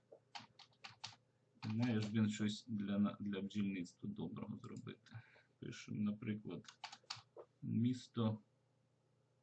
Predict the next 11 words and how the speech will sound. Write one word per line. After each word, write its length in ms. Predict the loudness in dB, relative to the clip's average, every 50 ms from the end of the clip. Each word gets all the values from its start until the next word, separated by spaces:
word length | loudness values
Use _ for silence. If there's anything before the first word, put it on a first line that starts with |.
| _ _ _ -4
Донецьк. 1040 | -2 -2 0 2 2 2 2 0 -2 -4 -6 -8 -12 -14 -14 -14 -14 -16 -18 -18 _ _ _ _ _ _ _ _ _ _ _ _ _ _ _ _ _ _ _ _ -16 -12 -10
А, 280 | -8 -8 -8 -8 -10
значить, 600 | -10 -8 -6 -4 -4 -6 -6 -6 -6 -4 -4 -4
Донецьк, 560 | -2 0 0 0 0 0 -2 -4 -6 -6 -4 -2
вулиця 640 | 0 0 2 2 2 0 0 -2 -4 -4 -4 -6 -8 _ _ _ -18 -18 -18 -20 _ _ _ _ _ _ _ _ _ _ _ -12 -6 -2
Леніна. 1160 | 0 2 2 4 4 4 4 2 2 2 0 0 0 -2 -2 0 2 4 6 6 4 4 2 0 -8 _ _ -20 -20 -20 _ _ _ _ _ _ _ _ _ _ _ _ _ _ _ _ _ _ _ -10
Значить, 600 | -8 -6 -6 -8 -8 -8 -8 -8 -8 -10 -16 -20 -20 -20 _ _ _ _ _ _ _ _ _ _ _ _ _ -10 -6
електронна 680 | -4 -4 -4 -4 -4 -2 0 2 6 6 8 8 8
пошта. 560 | 6 4 -2 -6 -6 -6 -6 -8 -10 -10 -10 -10 -10 -10 -10 -12 -16 -18 _ _ _ _ _ _ _ _ -10 -10 -10 -12 _ _ _ _ _ _ -20 -20 -20 _ _ _ -14 -14
Щас 500 | -12 -10 -10 -10 -10 -10 -10 -10 -10 -10
спробуємо 920 | -12 -8 -4 -2 0 2 2 0 0 2 2 4 6 8 8 8 6 4